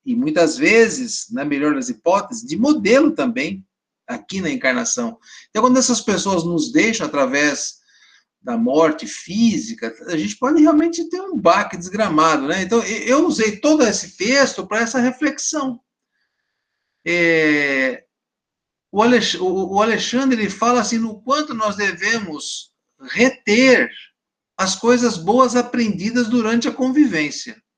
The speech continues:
e colocá-las em prática, né? O Alberto Almeida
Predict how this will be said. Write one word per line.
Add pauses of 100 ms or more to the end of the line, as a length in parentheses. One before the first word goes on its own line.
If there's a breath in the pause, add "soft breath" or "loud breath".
(260)
e
colocá-las
em
prática,
né? (1500 soft breath)
O
Alberto
Almeida